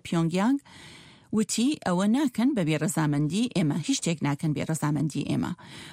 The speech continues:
وەزیری دەرەوەی کوریای باشوور کانگ کیۆنگ هوا لە میانی دانیشتێکی پەرلەمانی وتی سی ئۆلبی لە کەمکردنەوەی هەندێک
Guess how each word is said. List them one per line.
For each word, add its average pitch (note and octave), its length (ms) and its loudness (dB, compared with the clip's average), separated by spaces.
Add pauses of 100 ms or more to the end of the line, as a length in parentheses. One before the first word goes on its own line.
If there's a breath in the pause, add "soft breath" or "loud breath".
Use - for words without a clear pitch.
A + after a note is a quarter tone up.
(120)
وەزیری D#4 360 2
دەرەوەی D#3+ 320 -2
کوریای D#3 300 0
باشوور A3 420 0 (100)
کانگ D#3+ 260 0
کیۆنگ D#3 280 0
هوا F#3+ 160 2 (100)
لە B3+ 120 2
میانی D#3 320 2
دانیشتێکی D#3+ 580 -2
پەرلەمانی D3 540 2
وتی B3 200 0
سی - 260 -2
ئۆلبی D3 340 0
لە D#3+ 120 -2
کەمکردنەوەی G3 720 0
هەندێک C4 320 0